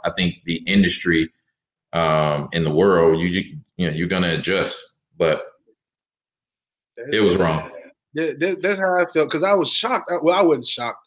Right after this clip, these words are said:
Speaker 2: Let me not say I was shocked. I, I, I thought it was odd that if you're a,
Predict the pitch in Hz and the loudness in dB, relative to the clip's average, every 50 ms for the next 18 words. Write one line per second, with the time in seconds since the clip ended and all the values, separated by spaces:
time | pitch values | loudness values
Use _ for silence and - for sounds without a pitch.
0 | _ - - _ _ _ - 127 131 135 127 123 117 - 123 117 117 117 107 - | _ -20 -20 _ _ _ -16 -12 -12 -10 -10 -10 -10 -8 -8 -6 -6 -6 -8 -10
1 | - 101 92 92 _ _ _ _ _ _ _ - 110 110 110 - - 151 156 160 | -14 -14 -20 -20 _ _ _ _ _ _ _ -6 -4 -4 -4 -2 2 4 4 4
2 | 151 139 - 143 147 139 - 180 170 175 170 165 160 151 147 143 131 123 120 - | 4 0 0 -2 -2 0 2 4 4 6 6 6 6 4 2 0 -2 -4 -8 -14
3 | _ _ _ _ _ _ _ _ _ _ - 156 165 175 165 147 135 131 123 120 | _ _ _ _ _ _ _ _ _ _ -2 2 2 4 4 2 2 0 -4 -6
4 | 120 - - _ _ _ _ _ _ _ _ _ _ _ _ _ 127 139 139 135 | -6 -10 -16 _ _ _ _ _ _ _ _ _ _ _ _ _ -4 -2 -2 -2
5 | 135 - - _ _ _ - 147 151 151 147 160 170 160 151 143 139 131 | -2 -8 -10 _ _ _ -6 -6 -6 -4 0 2 4 4 6 4 4 0